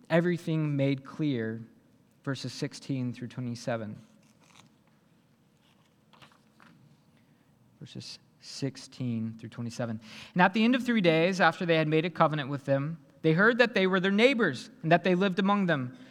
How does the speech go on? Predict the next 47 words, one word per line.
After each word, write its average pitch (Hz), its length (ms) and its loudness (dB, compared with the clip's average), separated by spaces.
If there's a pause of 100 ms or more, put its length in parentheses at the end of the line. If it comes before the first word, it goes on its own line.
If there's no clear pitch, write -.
(560)
And 202 100 6
the 208 60 6
people 240 320 4
of 214 100 6
Israel 202 340 2
set 185 280 4
out 180 260 8
and 151 100 -2
reached 180 240 -2
their 180 80 -2
cities 170 360 0
on 160 100 0
the 151 80 0
third 156 380 -2
day. 117 260 -4 (840)
Now 143 120 2
their 160 120 2
cities 202 320 2
were 185 100 0
Gibeon, 175 400 2
Shepheroth, 170 600 2
Beeroth, 165 420 2
and 139 140 -8
Kiriath 180 320 -4
Jearim." 147 420 0 (360)
So - 80 -2
it 143 60 0
appears 165 300 2
that 151 140 0
there 160 100 4
was 143 100 0
kind 175 140 2
of 151 80 2
this 135 120 -4
coalition 175 640 4
under 156 220 0
the 147 100 0
Gibeonites. 143 560 0 (920)
But 185 120 6
the 185 80 4
people 226 280 2
of 214 100 4
Israel 214 300 4
did 185 160 0
not 165 220 4
attack 196 400 2
them, 131 380 -6